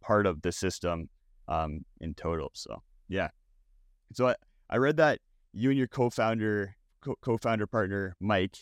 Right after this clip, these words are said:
um, have been in the textile industry for, is it, is it twenty, over twenty-five years?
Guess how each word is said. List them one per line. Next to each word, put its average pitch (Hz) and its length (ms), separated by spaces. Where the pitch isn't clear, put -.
um, 90 320
have 95 220
been 110 80
in 110 80
the 98 40
textile 98 600
industry 98 500
for, 90 500
is 92 180
it, 95 160
is 92 100
it - 100
twenty, 135 440
over 123 180
twenty-five 127 640
years? 143 420